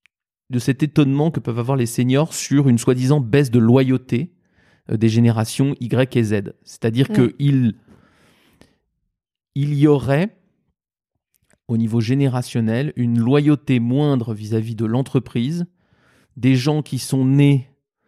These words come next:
Speaker 1: euh, on va dire après quatre-vingts, quatre-vingt-cinq, par rapport aux gens qui sont nés avant quatre-vingts. Et, hum,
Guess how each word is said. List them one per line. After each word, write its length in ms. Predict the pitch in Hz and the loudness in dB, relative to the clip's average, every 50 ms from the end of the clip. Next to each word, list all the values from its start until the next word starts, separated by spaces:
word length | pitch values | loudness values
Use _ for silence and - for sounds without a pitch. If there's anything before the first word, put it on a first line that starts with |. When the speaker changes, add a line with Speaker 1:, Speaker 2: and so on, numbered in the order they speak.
| _ _ _ _ _ _ _ _ _ _ - | _ _ _ _ _ _ _ _ _ _ -6
Speaker 1:
euh, 400 | 113 107 107 104 107 104 104 104 | -4 -4 -2 -2 -4 -4 -4 -4
on 100 | 107 104 | -6 -6
va 100 | 104 104 | -6 -6
dire 220 | 107 110 113 113 123 | -4 -4 -6 -6 -6
après 460 | 131 - - - - 135 127 131 127 | -8 -10 -10 -4 0 2 2 2 2
quatre-vingts, 960 | - 120 110 - - - - 131 113 110 107 104 101 104 113 117 117 117 117 | 0 -4 -6 -6 -8 -6 -4 -2 -2 0 -2 -4 -4 -2 0 2 2 0 0
quatre-vingt-cinq, 1200 | 120 - 107 - - - 110 101 107 107 107 110 - - 127 127 135 156 180 190 - - - _ _ _ _ _ _ _ _ _ | -2 -4 -8 -6 -4 -4 -4 -2 -2 -4 -4 -4 -2 0 2 2 2 2 0 -2 -4 -10 -20 _ _ _ _ _ _ _ _ _
par 120 | - 143 | -8 -6
rapport 460 | 147 156 127 - - 143 143 156 147 127 | -6 -8 -6 0 2 2 4 2 2 0
aux 100 | 120 117 | -2 0
gens 200 | 107 127 139 135 | 0 -2 -2 -2
qui 160 | - 127 113 | -4 -6 -8
sont 240 | - - - 110 110 | -6 -6 -6 -4 -2
nés 320 | 110 117 123 135 147 - - 120 | 0 2 2 2 2 0 -4 -4
avant 320 | 117 117 110 113 127 131 | -4 -2 -2 -2 -2 -2
quatre-vingts. 440 | - 117 - - 123 104 101 98 - _ _ _ _ _ _ _ _ _ _ _ _ _ _ _ _ _ _ _ _ | -4 -6 -4 -4 -4 -4 -4 -6 -10 _ _ _ _ _ _ _ _ _ _ _ _ _ _ _ _ _ _ _ _
Et, 280 | 127 123 123 120 120 117 110 | 2 2 4 4 2 2 0
hum, 540 | 113 110 107 104 104 104 104 101 101 98 | 0 -2 -2 -2 -4 -4 -6 -6 -8 -10